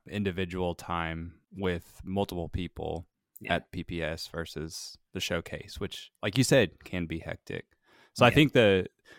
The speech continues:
Speaker 1: kind of the key takeaway is look what kind of program that you're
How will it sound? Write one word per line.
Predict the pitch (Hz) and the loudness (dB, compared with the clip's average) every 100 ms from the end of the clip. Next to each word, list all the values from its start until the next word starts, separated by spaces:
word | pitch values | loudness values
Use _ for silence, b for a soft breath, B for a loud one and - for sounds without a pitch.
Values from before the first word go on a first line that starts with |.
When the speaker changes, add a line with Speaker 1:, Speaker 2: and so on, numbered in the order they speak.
| B | B
Speaker 1:
kind | - 120 | 2 4
of | 104 | 4
the | |
key | - 117 | 2 0
takeaway | - 110 - 95 95 92 | 2 -2 2 2 4 2
is | 90 - b b b b | 0 -8 b b b b
look | 98 95 | -4 2
what | 98 - | 0 0
kind | 98 95 | 0 2
of | 90 - | 0 0
program | 92 87 90 87 | -2 0 -2 -2
that | 90 - | -4 -4
you're | 90 85 | -6 -6